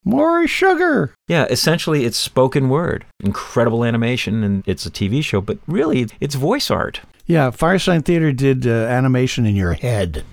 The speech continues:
Speaker 2: <laughs>
Speaker 1: primarily. But we, we were as surrealistic as cartoons could be
Speaker 2: Yeah.
Speaker 1: in, in the creation of our, of our body of work. And both The Firesign and The Simpsons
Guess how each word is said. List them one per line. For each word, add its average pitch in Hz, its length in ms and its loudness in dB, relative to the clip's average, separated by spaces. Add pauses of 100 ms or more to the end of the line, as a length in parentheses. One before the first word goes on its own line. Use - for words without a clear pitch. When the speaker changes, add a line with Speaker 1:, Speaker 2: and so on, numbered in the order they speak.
(100)
Speaker 2:
<laughs> - 200 -8
Speaker 1:
primarily. 98 680 2 (120)
But 104 140 2
we, 110 280 2
we 127 180 2
were 110 320 4 (260)
as 120 160 -2
surrealistic 156 880 2
as 143 140 2
cartoons 160 840 0 (420)
could 113 220 0
be 90 400 -2
Speaker 2:
Yeah. 143 300 0
Speaker 1:
in, 107 320 -2
in 113 140 0
the 110 80 -2
creation 120 460 2
of 110 120 -2
our, 90 340 -2
of 113 140 -4
our 147 180 0
body 98 320 0
of 80 120 -4
work. 87 260 -10 (300)
And 143 180 2
both 170 240 4 (100)
The 156 120 -4
Firesign 156 580 0
and 165 380 0 (300)
The - 60 -4
Simpsons 220 520 0